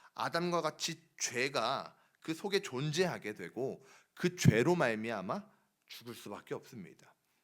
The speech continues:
그래서 아담도, 셋도, 그리고 오늘 족보 끝에 나오는 노아마저도 어떻게 됩니까? 죽음에서 벗어나지 못합니다. 모든 사람은 죽게 되죠.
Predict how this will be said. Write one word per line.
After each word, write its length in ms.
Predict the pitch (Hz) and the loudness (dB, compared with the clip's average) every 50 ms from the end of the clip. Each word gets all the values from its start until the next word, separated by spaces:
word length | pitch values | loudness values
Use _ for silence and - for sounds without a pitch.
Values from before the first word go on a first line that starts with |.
| _ - | _ -14
그래서 640 | - - 117 139 160 160 - 101 107 117 95 78 - _ _ _ _ _ _ _ _ | -6 0 2 2 2 2 0 -4 -4 -4 -6 -8 -14 _ _ _ _ _ _ _ _
아담도, 720 | - 101 101 - 147 151 165 175 160 107 98 113 185 202 - _ _ _ _ _ _ _ | -6 -6 -2 0 0 0 0 0 -4 -6 -6 -6 -6 -10 -12 _ _ _ _ _ _ _
셋도, 720 | - - - 160 175 - - - - 107 107 156 202 - - _ _ _ _ | -16 -10 -8 -8 -8 -8 -12 -8 -6 -4 -4 -6 -8 -10 -18 _ _ _ _
그리고 260 | - - 135 135 147 156 - | -8 -6 -4 -2 0 0 0
오늘 240 | 151 151 170 170 160 | 2 2 2 2 0
족보 320 | - - - 143 143 139 | -2 -8 -8 -10 -10 -8
끝에 280 | - 220 208 - 247 254 | -8 -10 -8 -4 -4 -2
나오는 500 | 214 151 127 123 127 131 135 135 127 117 | 0 2 2 2 2 0 0 -2 -2 0
노아마저도 760 | 113 127 131 156 170 175 185 170 117 101 95 104 98 117 147 | 0 2 4 6 6 4 4 4 2 0 0 -2 -4 -2 -4
어떻게 260 | 113 - - - 143 | -4 -4 -6 -8 -6
됩니까? 460 | 131 127 113 101 92 90 - - - 104 - - _ - | -6 -6 -6 -8 -10 -12 -12 -14 -14 -14 -16 -20 _ -12
죽음에서 800 | - - - 139 135 156 165 170 151 123 - 196 196 113 - - - _ _ _ - | -10 -10 -8 -6 -4 -2 0 2 2 2 2 2 0 0 -2 -10 -20 _ _ _ -8
벗어나지 540 | - 214 101 107 - 160 151 123 110 113 143 | -2 -2 0 0 0 -2 -2 -2 -2 -4 -6
못합니다. 600 | 120 90 - - 101 90 78 - - _ - _ _ _ _ _ _ | -10 -10 -14 -16 -18 -18 -20 -20 -20 _ -20 _ _ _ _ _ _
모든 520 | 101 101 110 120 120 147 143 110 85 - - - _ _ _ | -6 0 0 2 2 2 2 0 0 -6 -10 -20 _ _ _
사람은 420 | - - 139 139 131 113 107 135 143 | -14 -10 -6 -4 -4 -2 -4 -4 -6
죽게 320 | - - - - 156 143 | -8 -10 -12 -8 -10 -10
되죠. 300 | 113 101 - - - - | -10 -10 -16 -18 -20 -20